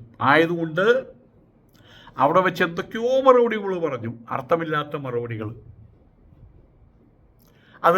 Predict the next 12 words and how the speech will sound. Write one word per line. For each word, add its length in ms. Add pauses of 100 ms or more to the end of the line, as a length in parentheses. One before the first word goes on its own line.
വില 140 (120)
പോയില്ല. 420 (1900)
ആ 100 (160)
സംഭവം 380
കഴിഞ്ഞിട്ട് 320 (160)
ഒരു 200
കൊല്ലം 320
കഴിഞ്ഞത് 360
ഇപ്പോൾ 160 (120)
വീണ്ടും 460 (680)
മോങ്ങുകയാണ് 1040 (640)
ഈ 20